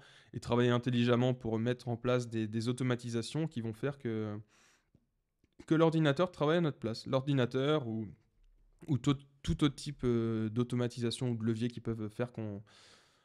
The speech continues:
enfin, qu'on travaille moins. Je vais pas dire qu'on travaille pas, parce que l'objectif, c'est pas de travailler, parce que franchement, euh, pff, tu travailles pas, tu te fais chier, quoi. Euh, enfin, franchement, terminer Netflix, c'est pas du tout mon projet, euh, ou regarder des, des films et des séries à outrance,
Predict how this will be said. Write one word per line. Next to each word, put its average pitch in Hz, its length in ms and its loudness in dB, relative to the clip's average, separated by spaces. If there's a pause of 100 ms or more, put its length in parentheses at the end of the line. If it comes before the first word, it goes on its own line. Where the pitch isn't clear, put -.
(160)
enfin, 101 120 -6
qu'on 131 160 0
travaille 123 380 6
moins. 117 320 4 (160)
Je 110 160 -4
vais 110 40 0
pas 120 80 0
dire 127 120 2
qu'on 127 100 -2
travaille 117 280 -2
pas, 143 180 2
parce 139 120 -4
que 123 60 2
l'objectif, 117 380 0
c'est 117 100 -4
pas 110 120 -2
de - 60 -12
travailler, 123 360 2
parce 139 160 -4
que 117 80 -2
franchement, 123 560 -4
euh, 104 360 -6
pff, - 360 -18 (480)
tu - 80 -20
travailles 120 240 -2
pas, 131 140 2
tu - 120 -4
te - 60 -14
fais - 140 -6
chier, 123 360 -2
quoi. 110 200 -8 (520)
Euh, 117 220 2
enfin, 117 240 4
franchement, 139 360 2
terminer 123 280 4
Netflix, 120 420 0
c'est 117 80 -2
pas 113 140 -2
du 113 120 -8
tout 127 120 -6
mon 120 100 2
projet, 123 300 0
euh, 107 640 -2 (640)
ou 120 80 -4
regarder 127 380 6
des, 120 260 8
des 117 100 4
films 127 240 0
et 117 60 2
des 113 100 2
séries 120 280 0
à 117 60 2
outrance, 120 480 -2